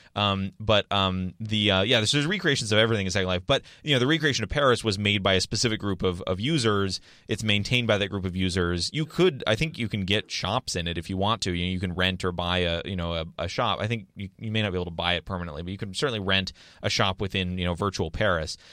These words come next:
Um, but it's not like virtual Paris is a conglomeration of, you know, many people that have come together to make a city. It's a,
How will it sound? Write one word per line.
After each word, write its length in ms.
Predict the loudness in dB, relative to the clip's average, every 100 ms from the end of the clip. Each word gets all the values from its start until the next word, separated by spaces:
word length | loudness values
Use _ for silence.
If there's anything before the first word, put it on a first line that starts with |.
| -20 -4
Um, 280 | 0 0 0
but 160 | 4 4
it's 180 | 4 2
not 200 | 2 4
like 360 | 4 2 -4 -2
virtual 320 | 0 2 0
Paris 440 | 2 4 4 0 -2
is 240 | -2 2
a 160 | 2 2
conglomeration 800 | -2 2 2 2 0 0 -2 0
of, 380 | 0 -2 -8 -20 _ _ _
you 100 | -4
know, 220 | -2 -2 -4 -16 _ _ _ _ _ _ -12
many 420 | 0 2 4 2
people 360 | 2 0 2 2
that 120 | 2
have 80 | 2
come 180 | 0 0
together 300 | 2 2 2
to 60 |
make 180 | 0 -2
a 40 | -2
city. 420 | 0 2 4 2
It's 360 | 0 0 -2
a, 140 | 0